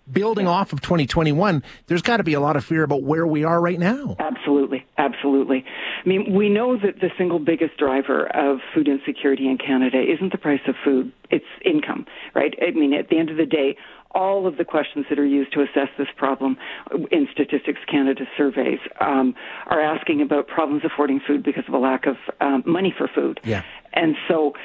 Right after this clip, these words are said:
Speaker 2: the, the single biggest determinant is, is income, but, uh, with the absolutely unprecedented inflation on food and rent and fuel costs over the last, what, few months even,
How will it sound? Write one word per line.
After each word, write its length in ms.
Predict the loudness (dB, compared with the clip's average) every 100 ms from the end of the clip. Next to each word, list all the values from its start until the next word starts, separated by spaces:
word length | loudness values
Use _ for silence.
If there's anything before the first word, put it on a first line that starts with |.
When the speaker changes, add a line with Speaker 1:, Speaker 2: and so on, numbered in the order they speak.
| -16 -16 -16 -4
Speaker 2:
the, 520 | -4 -4 -4 -4 -4 -4
the 160 | -4 -4 -2
single 220 | 0 0
biggest 320 | 0 0 -2
determinant 540 | -4 -2 0 2 4 4
is, 140 | 2 0
is 160 | -2 2
income, 480 | 0 0 0 0 0
but, 240 | 0 0 -4 -12 -14 -16 -10
uh, 180 | -4 0
with 280 | 2 0 0 -2
the 220 | 2 4 2 -2
absolutely 760 | -2 -2 -4 -4 -2 0 0 2
unprecedented 880 | 0 0 -2 0 0 0 0 0
inflation 580 | -2 -2 0 0 2 2
on 160 | 2 2 2
food 260 | 2 2 2
and 240 | 0 2
rent 340 | 2 2 0 -2
and 180 | -4 -2
fuel 220 | 0 0 -2
costs 340 | -2 -4 -2 -2
over 220 | -2 0
the 120 | 0
last, 280 | 2 2 -2 -6 -16 -14 -14 -8
what, 120 | -4 -4 -2
few 100 | 0
months 320 | 2 0 -4 -4
even, 320 | -4 -2 -6